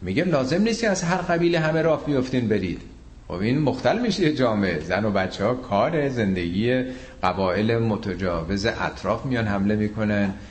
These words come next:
تازه خب محصولاتو باید یه عده هم بچینن، یه عده باید نمی‌دونم، بالاخره یه جامعه کار داره دیگه. نمیشه همه تعطیل کنه شمشیر دست بگیرن برن که. همه تون نیاین.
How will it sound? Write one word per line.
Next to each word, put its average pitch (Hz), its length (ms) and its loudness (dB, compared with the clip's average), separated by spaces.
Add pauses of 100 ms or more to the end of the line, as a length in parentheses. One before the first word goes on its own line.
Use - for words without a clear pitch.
(220)
تازه 120 360 0
خب 151 280 -2
محصولاتو 135 560 -2
باید 160 240 -2
یه 151 100 2
عده 147 240 0
هم 147 120 -2
بچینن، 139 580 -2
یه 131 140 2
عده 131 260 -2
باید 120 320 0
نمی‌دونم، 123 360 -2 (200)
بالاخره 131 340 -4
یه 190 100 0
جامعه 165 340 0
کار 180 260 0
داره 208 280 0
دیگه. 95 420 0 (520)
نمیشه 196 280 2
همه 156 320 2
تعطیل 147 460 0
کنه 147 220 0
شمشیر 113 480 0
دست 104 140 -2
بگیرن 92 380 -2
برن 78 360 -4
که. 69 120 -10 (1080)
همه 123 360 2
تون 208 280 2
نیاین. 120 420 0